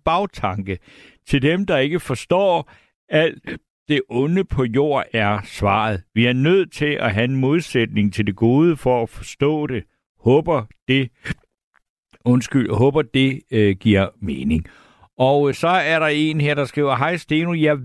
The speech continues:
vidste, at nogen blander Gud og den menneskeskabte krig sammen. Intet er mere forkert. Følg Guds kærlighed, og du undgår de forbandede krige. Med venlig hilsen, Ina."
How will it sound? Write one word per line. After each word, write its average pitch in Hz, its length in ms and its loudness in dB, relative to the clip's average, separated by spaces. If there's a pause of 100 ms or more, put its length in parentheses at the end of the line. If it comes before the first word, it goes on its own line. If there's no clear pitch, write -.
vidste, 170 520 -2
at 101 120 -6
nogen 107 340 -2
blander 104 360 -2
Gud 147 340 -2
og 107 140 0
den 98 140 2
menneskeskabte 107 840 0
krig 120 360 -4
sammen. 104 380 -2
Intet 160 480 -4
er 120 160 -2
mere 110 320 -4
forkert. 175 460 -4 (340)
Følg 190 320 -2 (220)
Guds 175 300 -4
kærlighed, 160 720 -2 (340)
og 135 140 2
du 147 140 0
undgår 151 520 -2
de 120 240 -6
forbandede 143 760 0
krige. 120 460 2
Med 120 200 2
venlig 120 400 0
hilsen, 107 560 2 (960)
Ina." 123 440 4